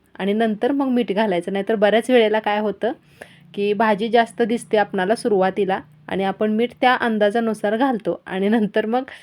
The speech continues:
भाजी शिजल्यानंतर खूप कमी होते आणि खारट लागते. त्यामुळे भाजी अगोदर थोडीशी शिजवून घ्यायची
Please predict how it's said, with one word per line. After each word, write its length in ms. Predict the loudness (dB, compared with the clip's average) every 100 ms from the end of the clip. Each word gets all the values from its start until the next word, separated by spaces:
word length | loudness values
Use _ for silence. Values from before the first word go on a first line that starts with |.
| -20 -20 -6
भाजी 300 | -2 0 -2
शिजल्यानंतर 680 | 0 0 2 4 2 0 -2 0
खूप 200 | -2 2
कमी 220 | 2 4 2
होते 380 | 0 0 0 -2 _ -6
आणि 140 | -6 2
खारट 400 | 2 2 0 -4
लागते. 340 | -4 -6 -12 -12 -8
त्यामुळे 340 | -6 -2 -2 -4 _ _ -20 _ -8
भाजी 260 | -2 0 2
अगोदर 340 | 2 2 -2 2
थोडीशी 380 | 2 2 -2
शिजवून 440 | -6 -4 0 0 0
घ्यायची 340 | 0 -2 -6